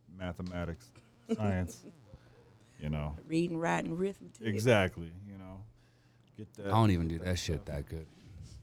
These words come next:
Speaker 3: That well.
Speaker 2: That, <laughs> I like that good better.
Speaker 1: Right?
Speaker 2: I know how to read and write. The arithmetic, nah, not quite.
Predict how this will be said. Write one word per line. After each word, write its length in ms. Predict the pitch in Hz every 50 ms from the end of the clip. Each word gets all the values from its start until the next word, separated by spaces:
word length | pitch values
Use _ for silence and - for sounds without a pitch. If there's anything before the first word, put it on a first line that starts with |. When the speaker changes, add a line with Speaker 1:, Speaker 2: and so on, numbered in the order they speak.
| - - - - - - - - - - -
Speaker 3:
That 220 | 98 92 85 76
well. 360 | 82 90 90 87 87 87 - - - - _ - - -
Speaker 2:
That, 160 | 151 160 156 117 101 - - - 143 117 - -
<laughs> 380 | - - 147 - - - - 190
I 20 |
like 180 | 180 151 147 151
that 220 | 156 143 135 131
good 300 | 131 - 123 131 127 120
better. 300 | - 131 120 120 110 127 127 - - - - - - -
Speaker 1:
Right? 340 | - 95 104 110 110 110 104 - - - - - - - - - - - - - - 151
Speaker 2:
I 40 |
know 120 | 151 151 147 139
how 60 | 143 135
to 80 | 131
read 280 | 131 143 147 143 143 147
and 120 | 147 151 151
write. 220 | 139 131 127 123 - - - - - - - - - - _ - -
The 100 | 127 135
arithmetic, 640 | 135 151 175 170 - 254 - - - 240 233 - -
nah, 540 | - - - 151 - - - - - - -
not 120 | - - -
quite. 240 | - - - -